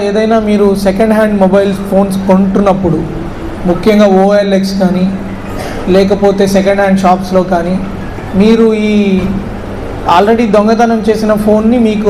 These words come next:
అమ్మే ఆస్కారం ఉంటుంది. కాబట్టి మీ దగ్గర ఇట్లాంటి ఫోన్స్ ఏమైనా ఎవరైనా అమ్ముతున్నప్పుడు ఖచ్చితంగా అట్లాంటి కంప్లైంట్ ఏదైనా ఉందా లేదా వెరిఫైడ్ షాప్స్లో మీరు కొనుక్కోవడం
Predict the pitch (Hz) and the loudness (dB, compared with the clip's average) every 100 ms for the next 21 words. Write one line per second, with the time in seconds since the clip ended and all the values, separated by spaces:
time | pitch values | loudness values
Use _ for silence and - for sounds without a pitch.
0 | 196 185 202 220 214 190 175 185 190 202 | 2 2 2 2 2 0 0 0 2 2
1 | 196 - 196 196 - - - - - - | 2 0 -4 -2 -4 -6 -10 -10 -10 -10
2 | - 185 196 220 226 214 214 208 214 226 | 0 2 2 2 0 0 2 2 2 2
3 | 214 208 208 208 214 214 208 208 202 196 | 2 0 0 0 0 0 2 2 2 2
4 | 190 196 190 180 185 196 196 202 190 185 | 4 2 0 -2 0 2 2 0 -2 -4
5 | - - - - 185 190 196 226 226 202 | -8 -10 -10 0 0 0 0 2 2 0
6 | 202 202 196 196 190 190 208 208 202 196 | -2 0 0 2 0 2 0 2 2 2
7 | 196 190 180 190 190 190 180 240 - - | 2 2 2 2 2 2 0 -2 -4 -10
8 | - - - - - - 170 202 220 233 | -12 -12 -12 -12 -10 -2 2 2 2 2
9 | 220 214 196 196 226 226 208 208 190 196 | 0 0 0 0 -2 0 0 0 0 2
10 | 196 220 | 2 2